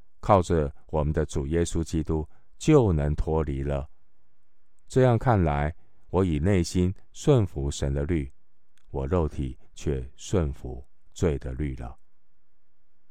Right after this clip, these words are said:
罗马书七章二十二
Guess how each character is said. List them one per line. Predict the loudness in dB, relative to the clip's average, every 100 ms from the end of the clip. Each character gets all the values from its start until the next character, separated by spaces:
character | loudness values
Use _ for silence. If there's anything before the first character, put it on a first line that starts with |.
| -2
罗 | 0
马 | 0 -2
书 | -6 -6 -6 -10 -14 -14
七 | -4 -2 0
章 | 2 2 0 -6 -14 -16 -14 -6 2
二 | 2
十 | 2 0
二 | 0